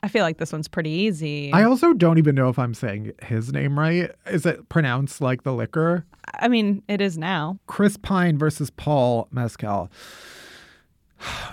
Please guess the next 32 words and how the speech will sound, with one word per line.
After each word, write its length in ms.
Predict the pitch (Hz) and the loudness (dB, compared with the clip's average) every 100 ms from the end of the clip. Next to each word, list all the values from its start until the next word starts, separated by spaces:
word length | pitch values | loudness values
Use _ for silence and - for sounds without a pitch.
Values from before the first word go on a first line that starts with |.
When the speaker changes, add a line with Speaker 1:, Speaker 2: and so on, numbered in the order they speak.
| - | -2
Speaker 2:
You 200 | 160 233 | 4 6
think 140 | 277 269 | 6 4
it's 140 | - - | 2 0
easy? 560 | 139 165 226 339 359 359 214 | 4 6 6 6 6 0 -4
Speaker 1:
Yeah. 800 | 247 403 480 381 226 170 180 190 | -4 -2 0 2 2 2 -2 -6
Speaker 2:
Uh, 100 | 160 160 | -6 0
because 440 | 208 202 214 165 214 | 2 4 2 2 6
you 400 | 202 277 277 247 | 8 10 8 6
also 380 | 202 208 214 | 6 4 4
have 160 | 190 185 | 2 2
a 60 | 170 | -2
predisposition 800 | 147 156 147 - 139 170 - 113 | -2 0 0 -2 -2 -2 -2 -6
for 140 | 123 | -10
Paul. 420 | - 196 180 - 226 | -2 0 0 0 4
Speaker 1:
No, 380 | 262 427 226 | 6 6 6
I 180 | 180 220 | 4 4
was 120 | 277 262 | 4 2
actually 240 | 269 277 | 2 0
gonna 100 | 269 | 0
go 60 | 262 | 0
for 140 | 277 | 0
Chris. 680 | 269 359 453 202 208 - - - | 0 2 4 2 -2 -12 -16 -14
Speaker 2:
Yeah, 340 | 131 131 120 117 | -4 0 0 0
he 200 | - 175 | -2 -2
do-, 160 | 165 | -2
he 160 | 170 - | -2 -4
would 320 | 175 196 175 | -2 -2 0
know 320 | 147 143 143 | 0 2 2
his 240 | 131 135 131 | 2 0 -2
way 380 | 123 110 110 110 | -2 -2 -2 -4
around 640 | 120 113 104 101 101 101 | -4 -4 -4 -4 -6 -8
Speaker 1:
Yeah. 480 | 226 240 226 202 | -6 -4 -2 -2